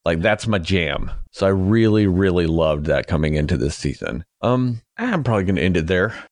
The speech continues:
think it's a good place to end it. My likes. Any other likes before we move on to dislikes?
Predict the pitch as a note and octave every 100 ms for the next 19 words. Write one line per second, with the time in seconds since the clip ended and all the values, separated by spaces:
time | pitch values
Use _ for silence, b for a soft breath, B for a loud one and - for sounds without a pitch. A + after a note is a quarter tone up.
0 | - B2 F2+ F#2 G#2 E2 F2+ F2 D#2 E2
1 | G2 A2 - - E2 E2+ F#2+ - - -
2 | _ G2+ A2+ A2+ G#2+ G2+ G#2 - G2 G#2+
3 | G#2 G#2 G2+ G#2 G#2 F2 A2+ G#2+ F#2 G2
4 | A2 G#2+